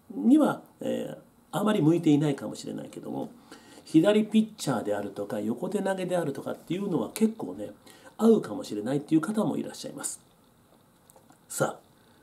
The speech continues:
どっちに出るんでしょうか。ただ、まあ、あの、中四日という登板間隔を考えればね、これプロ初めてなんで、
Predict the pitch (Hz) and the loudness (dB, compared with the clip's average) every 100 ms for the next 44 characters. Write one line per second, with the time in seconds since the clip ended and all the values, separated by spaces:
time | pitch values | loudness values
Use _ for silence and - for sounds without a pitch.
0 | _ _ 120 123 120 104 107 98 - - | _ _ -4 -2 -2 -2 -2 -2 -8 -10
1 | - - _ _ _ _ 175 156 160 135 | -12 -14 _ _ _ _ 2 4 4 4
2 | 131 123 123 180 143 117 117 - 180 175 | 0 0 0 0 2 2 2 -2 -6 0
3 | 165 160 156 160 156 156 156 135 110 - | 4 4 4 0 2 0 0 -2 -4 -8
4 | - 120 113 113 95 90 107 - 107 - | -6 -4 -4 -4 -6 -10 -12 -10 -10 -4
5 | 139 113 110 156 147 101 90 90 92 | -4 -2 -2 -2 -2 -6 -8 -10 -12